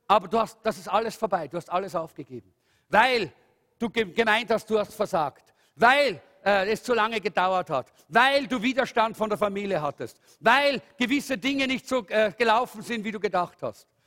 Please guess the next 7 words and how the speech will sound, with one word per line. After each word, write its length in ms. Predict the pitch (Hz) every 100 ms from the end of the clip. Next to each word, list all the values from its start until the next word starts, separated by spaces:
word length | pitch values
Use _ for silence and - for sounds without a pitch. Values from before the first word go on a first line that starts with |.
| _ _ -
Dann 260 | 247 262
lade 320 | 240 269 294
ich 60 | 277
dich 180 | 277 247
ein, 280 | 240 240 - _
jetzt, 680 | 151 247 269 - - - _ _ _ -
heute, 480 | 233 277 - 190